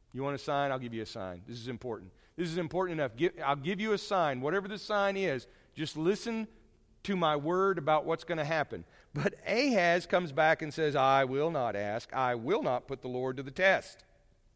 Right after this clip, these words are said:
Which is a bit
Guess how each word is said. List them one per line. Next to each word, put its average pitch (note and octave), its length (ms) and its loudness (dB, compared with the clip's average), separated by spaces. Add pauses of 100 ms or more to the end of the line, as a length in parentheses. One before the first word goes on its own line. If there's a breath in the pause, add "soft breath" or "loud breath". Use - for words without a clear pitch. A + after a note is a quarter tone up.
(1500)
Which E3 260 -6
is B2 140 -10
a A#2+ 60 -6
bit A2+ 320 -4